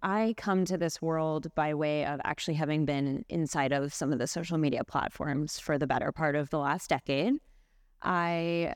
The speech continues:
have been promoting transparency and accountability inside some of those platforms, um, namely Facebook,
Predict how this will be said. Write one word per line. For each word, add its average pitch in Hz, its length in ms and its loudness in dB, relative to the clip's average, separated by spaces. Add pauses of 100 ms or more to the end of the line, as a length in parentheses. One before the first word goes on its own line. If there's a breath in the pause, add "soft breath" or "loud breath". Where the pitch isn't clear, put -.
have 170 460 -4
been 160 320 2
promoting 151 760 0
transparency 147 920 -2
and - 100 -2
accountability 139 960 0
inside 151 580 0
some 151 200 -2
of 139 80 -2
those 135 180 -2
platforms, 143 1000 -4
um, 139 440 -4
namely 151 480 0
Facebook, 208 480 2